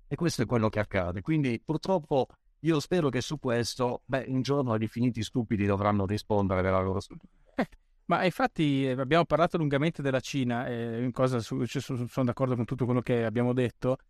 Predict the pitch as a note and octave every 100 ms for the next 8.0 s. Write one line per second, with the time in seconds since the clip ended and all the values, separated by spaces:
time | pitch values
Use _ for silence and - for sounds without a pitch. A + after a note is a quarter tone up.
0 | _ _ - - C#3 C3 C3 C3 A#2+ C#3
1 | B2 A#2 B2+ B2+ B2 - A#2 G#2+ A#2+ B2
2 | B2+ - A2+ A2 A#2+ A#2 A2 - G#2 A2+
3 | A2 G#2 - G#2+ A#2 G#2 A#2+ B2 B2 A#2
4 | A2+ A2 B2 A2 A2+ A#2 G#2 C#3 A#2+ -
5 | C3 - _ _ _ - D#3 D#3+ D3+ -
6 | C3 D#3+ F3 C#3+ C#3 B2+ B2+ B2 B2+ C3+
7 | B2 B2 D3+ C3+ C3 B2 B2 B2 B2 A#2